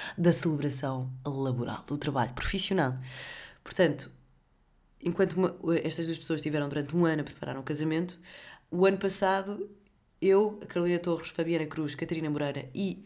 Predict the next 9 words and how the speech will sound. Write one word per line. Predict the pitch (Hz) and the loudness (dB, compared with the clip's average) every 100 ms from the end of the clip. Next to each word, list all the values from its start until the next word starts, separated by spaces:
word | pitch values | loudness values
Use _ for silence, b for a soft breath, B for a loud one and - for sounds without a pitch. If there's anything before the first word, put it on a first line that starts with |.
| - | -12
Joana | 143 151 151 180 175 | -8 -4 2 4 4
Miranda, | 165 156 139 143 B B B B B - | 4 0 -2 -8 B B B B B -2
ah, | 165 165 165 165 - - | 2 2 2 -2 -16 -2
tivemos | 180 165 151 | 4 4 4
uma | 156 156 | 0 0
ideia, | 156 165 165 165 | 2 2 2 0
criámos | - 175 180 160 147 | -4 2 2 2 0
um | 143 | -4
conceito, | 151 143 - 156 151 | -2 -2 0 -2 -4